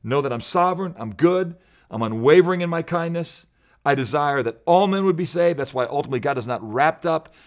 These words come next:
His final judgment on evil is because he is patient towards you, wishing that none should perish, but all come to eternal life. How about this? I'm gonna read you a little longer 'cause now it's Jesus.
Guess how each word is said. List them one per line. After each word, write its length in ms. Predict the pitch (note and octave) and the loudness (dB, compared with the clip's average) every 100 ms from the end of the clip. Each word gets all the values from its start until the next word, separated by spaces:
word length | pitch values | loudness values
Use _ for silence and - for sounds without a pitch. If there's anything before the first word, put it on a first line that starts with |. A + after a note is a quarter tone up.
| _ _ | _ _
His 200 | A#2 A2 | -8 -6
final 480 | - D#3+ D#3+ C#3 G2+ - | 0 2 2 0 -6 -6
judgment 420 | - E3+ D3+ D#3 | 2 2 2 -2
on 120 | C#3 | -4
evil 280 | D#3 E3+ F#3+ | -4 -4 -4
is 60 | G#2+ | -6
because 500 | C3+ D3+ C3+ C3 - _ _ _ | -8 -4 -2 -2 -6 _ _ _
he 160 | - C3+ | -4 -2
is 140 | C3 | -4
patient 560 | - - E3 E3+ F3+ D#3+ | -8 -2 0 2 -2 -2
towards 320 | E3+ F3 B2 | -2 -2 -4
you, 140 | E3+ | -4
wishing 240 | D3+ C#3+ A2+ | -4 -4 -8
that 120 | G#2+ | -8
none 440 | A#2+ C3+ D3+ F3 | -4 0 0 0
should 220 | E3 E3+ | -4 -6
perish, 320 | F3+ E3+ F3 E3 | -2 0 0 -4
but 120 | A2 | -4
all 260 | A#2 E3+ | 0 0
come 200 | F3+ F3+ | -2 -4
to 80 | F3+ | -4
eternal 300 | F3+ E3+ F3 | -4 -4 -4
life. 280 | F3 F#3 F3+ _ _ _ _ _ - | -4 -4 -8 _ _ _ _ _ -8
How 120 | C3 | -4
about 180 | C3+ C3 | -4 -4
this? 200 | F#2 A2 | -8 -8
I'm 60 | |
gonna 100 | A#2 | -6
read 200 | C3 C3+ | -4 -2
you 40 | C#3+ | -2
a 40 | |
little 140 | D3 | -2
longer 260 | C#3+ C#3 A2 | 0 -2 -4
'cause 160 | G#2 G#2+ | -10 -4
now 260 | D3 D3 | -2 0
it's 180 | C3+ - _ _ _ _ _ _ - | -2 -8 _ _ _ _ _ _ -18
Jesus. 680 | G#2 D#3+ E3 G2 - - - | -4 -2 0 -4 -12 -16 -18